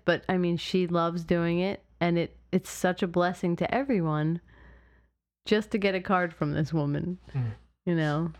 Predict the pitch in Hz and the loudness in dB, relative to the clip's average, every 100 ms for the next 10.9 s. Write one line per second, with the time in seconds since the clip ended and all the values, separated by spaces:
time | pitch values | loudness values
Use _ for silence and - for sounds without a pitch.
0 | - _ _ 190 202 202 208 208 175 165 | -20 _ _ 0 0 -2 -2 0 0 0
1 | 180 175 165 147 151 143 165 170 170 - | -2 0 0 0 0 -2 -2 -4 -4 -2
2 | 156 156 - 175 170 160 - - 160 160 | -2 -4 -14 -6 -4 -4 -6 -4 0 0
3 | 156 151 156 - - - _ _ - _ | 0 -2 -4 -8 -20 -20 _ _ -20 _
4 | _ 143 - 165 151 151 147 147 160 165 | _ -4 2 4 4 4 4 2 0 0
5 | 165 175 247 220 143 143 139 139 139 139 | 2 2 2 4 4 6 6 6 4 4
6 | 139 135 143 180 113 98 - 123 123 170 | 2 2 2 2 2 0 -4 -2 4 4
7 | 165 120 117 - - 156 151 143 160 180 | 4 0 -4 -10 -10 0 2 4 4 2
8 | 117 - 127 135 - 123 131 123 135 131 | 0 -4 -4 -4 0 -2 0 0 0 2
9 | 143 165 156 - 127 117 131 127 131 135 | 2 2 2 2 2 0 -2 -2 -2 0
10 | 135 - - 120 117 117 107 113 | -2 -4 -8 -4 -4 -4 -6 -8